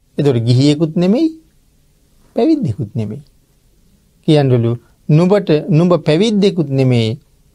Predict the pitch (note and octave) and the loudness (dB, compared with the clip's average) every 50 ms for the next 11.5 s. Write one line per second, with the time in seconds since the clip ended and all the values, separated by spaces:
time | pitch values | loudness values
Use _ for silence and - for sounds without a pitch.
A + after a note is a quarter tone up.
0 | - D#3 B2+ B2+ D3 D3 D3+ D3+ D3+ D3 - F3+ - - - - - - _ _ | -10 -6 -2 0 0 0 0 0 -2 -4 -8 -12 -12 -14 -16 -16 -18 -20 _ _
1 | _ _ _ _ _ _ _ _ _ _ _ - D3+ C3+ B2+ C#3 A#2 A2 A2+ A2 | _ _ _ _ _ _ _ _ _ _ _ -4 -2 0 0 0 0 0 -4 -4
2 | - _ _ _ _ - - - - - F#3+ G3+ G#3+ G#3 F#3 D3 A#2 B2 B2+ B2+ | -6 _ _ _ _ -18 -12 -6 -2 0 2 2 2 2 2 2 2 2 2 2
3 | B2+ B2+ C3 B2+ A#2 A#2 A#2 A2+ A2 A#2+ _ _ _ _ _ _ _ _ _ _ | 2 2 0 0 -2 -2 -4 -4 -6 -8 _ _ _ _ _ _ _ _ _ _
4 | _ _ - D#3+ D#3 D#3 - F3+ D#3 C3 B2 B2 B2+ B2 - B2 A#2+ A2+ A#2+ A#2+ | _ _ -2 0 0 0 -2 -4 -2 -2 -4 -4 -4 -6 -6 -8 -8 -6 -8 -8
5 | A#2 A2+ A2 A2 G#2+ B2+ C3 C3 - - - D3 - _ _ _ _ _ _ _ | -8 -8 -10 -10 -10 -12 -14 -14 -16 -16 -20 -20 -20 _ _ _ _ _ _ _
6 | _ _ _ _ _ _ _ _ _ _ _ _ - C3+ C#3+ D3 D3 E3+ F3 E3 | _ _ _ _ _ _ _ _ _ _ _ _ -6 -2 -2 0 0 0 0 -2
7 | C#3+ - - A2+ A2+ A2+ A#2+ C3 B2 B2 A2+ G#2+ G#2+ - - _ _ _ _ _ | -4 -4 -8 -8 -8 -6 -2 -2 0 0 -2 -2 -6 -10 -14 _ _ _ _ _
8 | _ _ _ _ _ _ _ _ _ _ _ _ _ _ _ _ _ _ _ _ | _ _ _ _ _ _ _ _ _ _ _ _ _ _ _ _ _ _ _ _
9 | _ _ _ _ _ _ - - D#3+ D#3 D#3 D#3+ D#3 E3 D#3 D3 - D3 C3+ C3+ | _ _ _ _ _ _ -8 -4 -2 0 2 2 2 0 0 -2 -2 -2 -2 0
10 | C3 B2+ B2 A#2+ - D3 C3+ C#3 C3+ C3 B2+ A#2+ A#2+ A#2 A#2 A2 G#2+ G#2+ A2+ _ | 0 -2 -2 -2 -2 0 0 0 0 0 -2 -2 -2 -2 -2 -4 -4 -6 -8 _
11 | _ _ _ _ _ _ - E3 E3+ D#3+ | _ _ _ _ _ _ -2 0 0 0